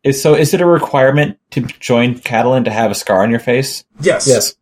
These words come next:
Speaker 1: Okay.
Speaker 2: They, yeah, that's actually the
Speaker 1: It's
Speaker 2: initiation.
Speaker 1: part of the
Speaker 2: They just
Speaker 1: application?
Speaker 2: cut, they,
Speaker 1: Okay.
Speaker 2: they, they cut you right, right through the eye. Like,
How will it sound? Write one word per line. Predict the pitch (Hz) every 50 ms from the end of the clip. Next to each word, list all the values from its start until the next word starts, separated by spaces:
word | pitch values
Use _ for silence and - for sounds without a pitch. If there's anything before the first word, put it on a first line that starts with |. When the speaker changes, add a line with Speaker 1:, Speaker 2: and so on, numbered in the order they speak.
| _ -
Speaker 1:
Okay. | 120 117 - 104 80 65 - - _ _ -
Speaker 2:
They, | 151 151 156 160 156
yeah, | 165 156 143
that's | 147 151 - -
actually | 190 196 - 190 190
the | 170 160 151 156
Speaker 1:
It's | 151 - -
Speaker 2:
initiation. | 139 135 131
Speaker 1:
part | 123
of | 120
the | 120
Speaker 2:
They | 117 107
just | 120 120 120 117
Speaker 1:
application? | - 120 110 107 104 107 113 113 113
Speaker 2:
cut, | 147 147 -
they, | - -
Speaker 1:
Okay. | 101 - - -
Speaker 2:
they, | - - 175 170 165 151
they | 151 165 165 -
cut | - - 196 190 165 147
you | 143 139 135 131
right, | 139 143 139 - _ -
right | 127 135 131 131 -
through | - - 143 139
the | 123 123 123
eye. | 113 113 107 101 95 98 101
Like, | 101 101 104 101 - -